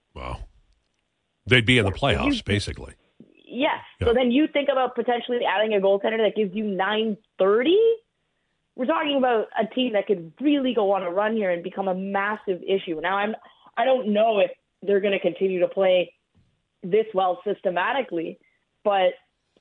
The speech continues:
Speaker 2: through twenty odd games, they have, and the numbers are standing up.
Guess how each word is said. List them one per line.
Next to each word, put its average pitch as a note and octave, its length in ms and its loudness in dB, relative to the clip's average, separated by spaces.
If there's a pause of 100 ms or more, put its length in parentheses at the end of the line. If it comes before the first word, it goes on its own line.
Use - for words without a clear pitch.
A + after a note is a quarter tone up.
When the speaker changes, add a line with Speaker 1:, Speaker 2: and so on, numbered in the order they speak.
Speaker 2:
through A3 160 -2
twenty A#3 720 -2
odd F#3+ 340 -2
games, F#3 540 -2 (540)
they G3 140 0
have, A#3 420 -6 (120)
and G3 160 -2
the G3+ 60 2
numbers G3+ 300 0
are F#3 140 -2
standing F3 320 0
up. B3+ 220 -4